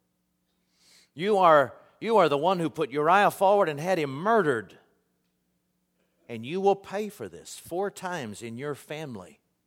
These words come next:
Th-, th-, you will bring destruction on yourself." Four of David's sons were killed or died. Disruption in his family, disruption in the kingdom.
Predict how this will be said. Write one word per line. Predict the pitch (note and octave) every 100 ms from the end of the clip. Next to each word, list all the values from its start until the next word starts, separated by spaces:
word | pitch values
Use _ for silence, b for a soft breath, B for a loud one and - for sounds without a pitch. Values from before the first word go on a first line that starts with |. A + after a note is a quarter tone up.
| _ _ _ _ _ _ _ _ _ _ _ _ _ _ _ _ _ A2+
Th-, | D3 B2+
th-, | C3
you | D3+ G#3
will | E3
bring | A2+ A2+ C#3+ F#3+ G3+ G3+
destruction | C#3+ B2 - - - - - F3+
on | D#3 D#3
yourself." | D3 C3+ - D#3+ B2+ - -
Four | D3 D3+ D3
of | B2+ G2+ -
David's | C3+ C3 A2+
sons | - D#3 F3 G2+ D#2 - - _ _ _ _ _ _ _ _
were | F#2
killed | _ - D#3+ G#2+ F2 D2+
or | F2+
died. | A2+ A#2+ A2+ E2+ D2+ _ _ _ _ _ _ _ _ _ _ _ _
Disruption | A2 C#3+ - C3 F3+ - D#3
in | C3+
his | B2 -
family, | D3+ D#3 B2 G#2
disruption | B2 - E3+ G3 - E3
in | C3+
the | B2
kingdom. | - E3+ C3+